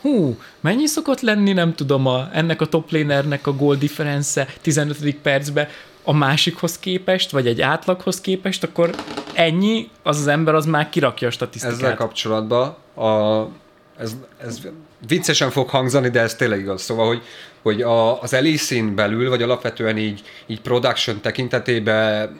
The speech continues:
Speaker 2: online közvetítés szempontjából L E C, L C K, L C S, ugye attól függ, hogy melyik országot nézzük. L C K a koreai, az L C S az észak-amerikai, L P L a, a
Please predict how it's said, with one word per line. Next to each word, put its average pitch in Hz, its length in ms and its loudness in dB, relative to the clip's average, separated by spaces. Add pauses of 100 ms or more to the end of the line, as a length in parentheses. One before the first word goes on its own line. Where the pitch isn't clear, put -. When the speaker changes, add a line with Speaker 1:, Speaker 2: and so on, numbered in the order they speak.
Speaker 2:
online 120 360 0
közvetítés 110 520 -4
szempontjából 107 500 -2
L 113 180 -2
E 113 80 -4
C, - 180 -10 (340)
L - 40 -2
C - 120 -10 (160)
K, - 80 -10 (600)
L - 20 0
C 107 420 -2
S, - 80 -10
ugye 107 200 0
attól 110 260 0
függ, 110 160 -6
hogy 110 120 -4
melyik 107 240 -2
országot 104 440 -4
nézzük. 123 440 -4 (280)
L 110 120 0
C 110 200 -4
K 104 180 -4
a 95 60 -8
koreai, 117 460 -2
az 101 120 -6
L 107 140 -2
C 104 120 -8
S 104 240 -6
az 95 100 -14
észak-amerikai, 117 800 -2
L 104 280 -2
P - 40 -20
L 101 240 -2
a, 95 160 0
a 95 80 -6